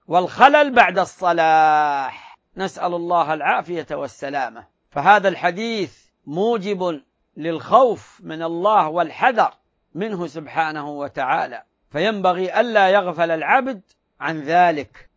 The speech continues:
وعليه أن يخاف من سوء العاقبة، لأن مكر الله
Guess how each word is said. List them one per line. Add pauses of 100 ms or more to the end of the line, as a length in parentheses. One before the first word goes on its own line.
(100)
وعليه
أن
يخاف
من
سوء
العاقبة، (440)
لأن (440)
مكر
الله